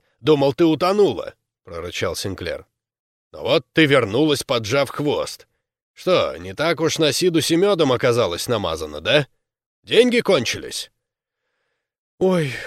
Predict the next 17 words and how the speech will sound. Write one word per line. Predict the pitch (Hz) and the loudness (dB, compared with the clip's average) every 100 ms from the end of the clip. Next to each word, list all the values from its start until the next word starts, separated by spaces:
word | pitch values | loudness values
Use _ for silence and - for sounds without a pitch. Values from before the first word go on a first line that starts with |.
| - | -14
кончились», | - 143 139 123 - 117 110 - - - | -8 -6 -4 -6 -6 -6 -6 -4 -6 -6
делано | 98 113 104 101 104 | -4 -2 0 0 -2
вздохнула | 98 113 - 110 104 | -2 -4 -2 -4 -2
Лекса. | 104 95 - 82 - _ _ - | -2 -2 -6 -10 -16 _ _ -6
«И | 190 | -4
приютить | 185 180 160 147 180 170 | 0 0 2 0 -4 -6
было | 143 156 139 | -2 0 0
некому, | 131 139 - 101 98 - | 2 0 -2 -8 -8 -8
кошмар. | 135 - 123 120 107 - _ _ _ _ _ | -8 -6 -2 -2 -2 -6 _ _ _ _ _
Примешь | - 202 202 139 | -4 -2 0 -2
назад, | 131 113 110 98 | 0 2 2 0
муженек?» | 117 110 127 113 - - _ _ _ _ _ _ _ _ _ | -4 -4 0 -2 -4 -16 _ _ _ _ _ _ _ _ _
Синклер | _ - 104 180 208 180 _ | _ -16 -6 0 0 -2 _
поиграл | - 151 135 156 143 | 0 2 2 2 2
желваками, | 117 127 113 110 165 165 165 156 135 - - | 2 0 2 0 0 0 2 0 -2 -8 -6
поняв, | 117 123 131 - | -4 0 -2 -4
что | - 127 117 117 | -4 2 2 2